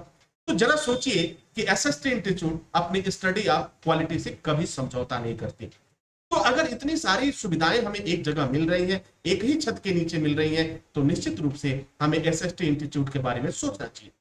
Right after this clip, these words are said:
एक साल का समय होता है, एक साल का समय आप अपनी लाइफ के लिए दे रहे हैं। आप जरा सोचो कि आप पूरी लाइफ में नहीं सीख पाओगे।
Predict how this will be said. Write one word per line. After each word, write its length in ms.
एक 160
साल 200
का 120
समय 240
होता 240
है, 140
एक 200
साल 280
का 140
समय 460
आप 200
अपनी 220
लाइफ 440
के 80
लिए 140
दे 180
रहे 100
हैं। 100
आप 160
जरा 180
सोचो 320
कि 80
आप 360
पूरी 160
लाइफ 380
में 60
नहीं 140
सीख 280
पाओगे। 300